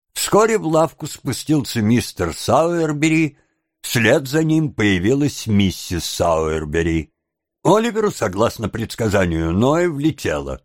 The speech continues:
а потом он отправился с этим молодым джентльменом вниз завтракать.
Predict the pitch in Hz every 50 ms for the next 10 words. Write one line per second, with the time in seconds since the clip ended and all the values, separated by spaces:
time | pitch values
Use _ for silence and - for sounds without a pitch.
0 | _ _ _ _ _ _ _ _ _ _ - 98 104 - 110 110 - 214 226 233
1 | 226 208 185 156 - - - 135 170 175 175 180 156 - - 160 - - - 143
2 | 123 - - 127 120 110 107 101 98 90 95 92 85 80 69 - 110 147 160 147
3 | - - 160 165 160 156 156 156 147 135 98 76 - 95 101 107 113 113 - -
4 | - - - 78 - 92 82 - - - - - - - - _ - - - -